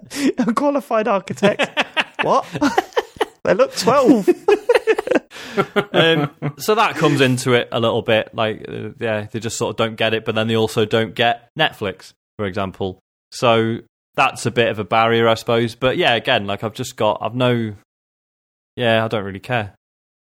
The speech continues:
Speaker 1: Sean, can I tell you something,
Speaker 2: Yes.
Speaker 1: right? They've got the new, <laughs> this is embarrassing.
Speaker 2: <laughs>
Speaker 1: They've, they've got the new guy in the
Speaker 2: Mm-hmm.
Speaker 1: office to go and do the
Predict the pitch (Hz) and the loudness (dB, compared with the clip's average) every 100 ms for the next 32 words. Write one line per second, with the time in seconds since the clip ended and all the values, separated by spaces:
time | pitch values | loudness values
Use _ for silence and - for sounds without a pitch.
0 | _ _ _ _ _ _ - _ - 151 | _ _ _ _ _ _ -20 _ -4 0
1 | 135 123 139 131 160 139 131 101 135 127 | 0 2 -2 2 0 0 -4 -8 -10 -8
2 | 127 - _ _ _ _ _ _ _ 139 | -8 -10 _ _ _ _ _ _ _ -2
3 | 127 165 156 151 196 185 156 185 147 131 | 0 0 0 0 0 0 -2 -4 -4 -8
4 | 170 151 139 147 123 120 - - - - | -10 -12 -8 -2 -2 -2 0 -2 -2 -20
5 | - - - 143 135 - - 143 - 165 | -20 -20 2 2 2 -6 -2 -2 -2 -2
6 | 180 - 151 160 160 143 135 127 120 - | -2 0 0 2 2 2 2 2 -2 -4
7 | 127 127 135 107 113 123 - - 127 131 | -4 0 0 -2 -8 -8 -8 -8 -4 0
8 | 123 120 - 120 123 123 123 123 | 2 0 -2 -4 -4 -4 -2 -4